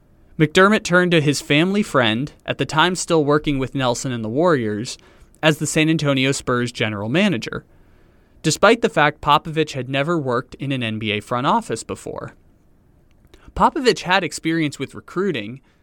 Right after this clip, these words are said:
and the lessons he learned transforming Pomona Pitzer would be important to carry with him into a job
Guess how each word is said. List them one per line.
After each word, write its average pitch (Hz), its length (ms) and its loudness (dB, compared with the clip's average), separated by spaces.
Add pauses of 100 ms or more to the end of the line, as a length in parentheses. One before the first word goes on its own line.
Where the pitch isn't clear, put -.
(180)
and 147 100 -4
the 151 80 2
lessons 202 420 0
he 175 100 -4
learned 160 340 0
transforming 147 720 -2
Pomona 127 380 -6
Pitzer 185 540 -4 (340)
would 156 160 2
be 165 160 2
important 202 520 2
to 156 100 -8
carry 170 360 0
with 160 280 0
him 107 260 -8 (280)
into 175 320 2
a 165 60 2
job 120 480 0